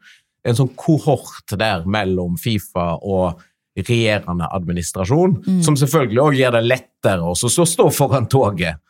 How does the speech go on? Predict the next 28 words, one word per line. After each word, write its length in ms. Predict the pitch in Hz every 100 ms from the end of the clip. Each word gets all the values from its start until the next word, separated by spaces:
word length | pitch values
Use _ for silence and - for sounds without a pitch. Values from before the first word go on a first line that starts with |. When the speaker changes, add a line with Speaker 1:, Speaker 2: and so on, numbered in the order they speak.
| -
Speaker 2:
Mm. 300 | 185 160 165
Speaker 1:
for, 400 | - 120 104 95 87
eh, 280 | 92 90 90
for, 400 | - 101 95 90 90
eh, 160 | 87
Mikey 300 | 87 90 -
Sherrill 500 | - 95 85 80 85 - _
og, 520 | 90 85 82 82 82 - _ _ _
og 200 | 90 85 98
annonsere 420 | 90 - 87 76
at 100 | 73
liksom, 320 | 80 78 80 80
vi 140 | 78
ikke 80 | - -
skal 160 | 82
betale 340 | 78 - 78 76
for 160 | 80
dette. 160 | 78 110 - _ -
Og 80 | 117
så 100 | -
har 260 | - 147
hun 200 | 107 123 -
en, 140 | 107 - _ _ _ _ _ _ _ -
en 240 | 117 120
nøkkelperson 600 | 147 151 120 85 80 85
som 140 | 95 98
alliert 400 | 101 104 87 -
her. 140 | 101